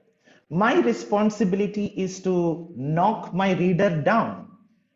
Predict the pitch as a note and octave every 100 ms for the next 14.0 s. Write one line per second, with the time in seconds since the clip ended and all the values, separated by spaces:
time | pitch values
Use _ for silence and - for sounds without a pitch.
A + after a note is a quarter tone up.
0 | _ - - G#3+ C4+ C#4 - - - D3
1 | F#3 G3+ F3 F#3 - F#3+ G#3 G3+ - -
2 | G#3+ A#3+ F#3 D#3 G#2+ G#2 - _ _ _
3 | _ A3 A3 F#3+ A3+ B3+ E4 F4 G3+ E3
4 | F#3+ - C#3 D#3+ E3 D3+ G3 - G#3+ D3+
5 | C#3 G3 G#3+ - _ - F3+ A#3 B3 B3
6 | - G3 G3+ D3+ D#3+ E3+ E3+ F3 - E3
7 | E3 C#3 - C3+ C#3+ C#3 - E3 E3+ E3
8 | C#3+ A3+ B3 D3+ - C#3+ D#3+ - _ _
9 | _ _ _ _ _ C#3+ C3 - A2 G#2+
10 | A2 - G2 - - - _ _ _ _
11 | _ _ E3+ B3+ B3 C4+ B3+ G3+ D3 C3
12 | D3+ G3 E3 A3+ A3+ A3 D#3 A3 A3 A3+
13 | A3 A3 D4 C4+ G3+ F#3 C4+ G3+ A#2 -